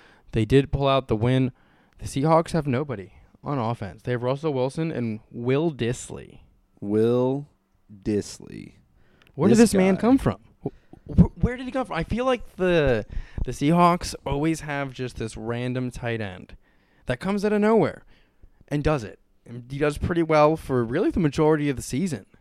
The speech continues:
Speaker 1: I feel like.
Speaker 2: Yeah, similar to Luke Wilson with two L's in years prior.
Speaker 1: Yep.
Speaker 2: Um,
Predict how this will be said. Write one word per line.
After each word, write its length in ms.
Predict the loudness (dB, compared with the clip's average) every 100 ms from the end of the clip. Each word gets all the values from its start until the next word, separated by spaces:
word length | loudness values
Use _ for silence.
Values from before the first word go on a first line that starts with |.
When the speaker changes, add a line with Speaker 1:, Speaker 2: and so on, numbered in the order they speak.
| _ _ -14
Speaker 1:
I 100 | -14
feel 280 | -10 -10 -8
like. 380 | -12 -16 -20 -20 _ _ -8
Speaker 2:
Yeah, 180 | -4 -2
similar 420 | -2 -2 2 4
to 80 | 4
Luke 320 | 4 2 0
Wilson 760 | -2 2 2 0 -4 -6 -4 -2
with 180 | -4 -6
two 260 | -4 0 2
L's 540 | 0 0 -4 -8 -12
in 220 | -8 -4
years 300 | -2 0 -2
prior. 640 | -2 0 0 0 -2 -2 -4
Speaker 1:
Yep. 180 | -6 -2
Speaker 2:
Um, 420 | 0 -2 -8 -10